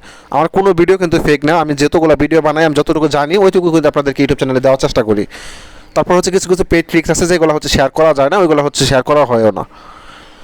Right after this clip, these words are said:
তো দেখেন এখন হচ্ছে আমি কিন্তু normally চাইলে এই আইডিটা আনলক করতে পারবো, যেহেতু আমার আইডির নাম এখন বর্তমানে নরমাল আছে, এই নামে কিন্তু আমি যেটা কার্ড মেক করছি যেটা ওটা দিয়ে কিন্তু আমি আনলক করতে পারবো।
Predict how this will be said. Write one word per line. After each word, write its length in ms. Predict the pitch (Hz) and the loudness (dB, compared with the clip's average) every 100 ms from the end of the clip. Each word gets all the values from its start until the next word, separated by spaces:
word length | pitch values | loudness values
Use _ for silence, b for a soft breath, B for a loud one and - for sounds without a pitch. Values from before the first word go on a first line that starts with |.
| B B - | B B -4
তো 80 | 147 | 0
দেখেন 420 | 151 180 208 247 | 0 -2 -6 -2
এখন 260 | 190 196 196 | -2 0 -2
হচ্ছে 160 | 185 | 0
আমি 140 | 180 165 | -2 0
কিন্তু 200 | 180 156 | 0 2
normally 240 | 156 175 | 0 0
চাইলে 200 | 175 196 | 0 2
এই 60 | 165 | 2
আইডিটা 220 | 151 147 | 2 2
আনলক 180 | 147 143 | 2 0
করতে 220 | 175 175 | -2 0
পারবো, 200 | 156 117 | 0 0
যেহেতু 240 | 143 147 | 0 0
আমার 120 | 147 | 0
আইডির 360 | 147 143 143 143 | 0 0 -2 -2
নাম 220 | 139 143 | -2 0
এখন 240 | 151 147 135 | 0 -2 -2
বর্তমানে 320 | 139 151 151 | -2 0 2
নরমাল 300 | 139 131 139 | 0 0 -2
আছে, 160 | - | 2
এই 180 | 208 175 | 2 4
নামে 220 | 156 160 | 2 0
কিন্তু 420 | 165 151 156 151 147 B B B B - | -2 -2 4 4 2 B B B B -4
আমি 120 | 143 | -2
যেটা 160 | 143 | 0
কার্ড 280 | 156 147 - | 0 -2 0
মেক 180 | 151 143 | -2 0
করছি 280 | - - 156 | -2 2 2
যেটা 240 | 151 185 | 2 2
ওটা 160 | 202 175 | 2 2
দিয়ে 100 | 156 | 0
কিন্তু 140 | 143 | 0
আমি 60 | 143 | 0
আনলক 180 | 147 143 | 0 0
করতে 220 | 170 175 | 0 0
পারবো। 320 | 156 107 95 | 0 0 -4